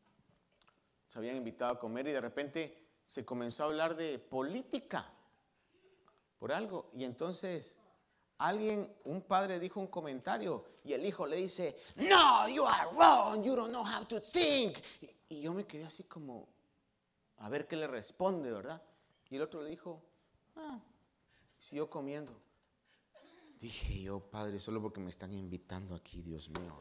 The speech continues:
¿verdad? Hermanos, pero lo correcto es que en el hogar se le deba de tener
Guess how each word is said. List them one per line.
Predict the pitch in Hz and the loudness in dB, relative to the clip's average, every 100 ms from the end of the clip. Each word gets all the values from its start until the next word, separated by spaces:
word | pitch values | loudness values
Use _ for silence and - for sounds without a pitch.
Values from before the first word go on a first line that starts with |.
| - | -18
¿verdad? | 95 95 - - - 220 - - - _ - _ - _ _ - _ _ _ _ _ _ _ _ _ _ _ _ _ - | -18 -18 -20 -20 -20 -20 -20 -20 -20 _ -20 _ -20 _ _ -20 _ _ _ _ _ _ _ _ _ _ _ _ _ -4
Hermanos, | 160 185 214 226 214 - - - _ _ _ _ _ | 0 4 4 4 -2 -6 -12 -20 _ _ _ _ _
pero | 165 156 | 2 4
lo | 156 151 | 4 2
correcto | 170 175 240 - 208 | 4 4 2 2 2
es | 175 226 254 - - _ _ _ _ _ _ _ | 4 2 -4 -8 -12 _ _ _ _ _ _ _
que | - 151 | -8 -4
en | |
el | 143 | -2
hogar | 143 151 208 | 0 0 -2
se | - | -4
le | 175 | -4
deba | 160 165 | 0 2
de | 165 | 2
tener | 165 131 139 160 165 | 0 -6 -4 -6 -10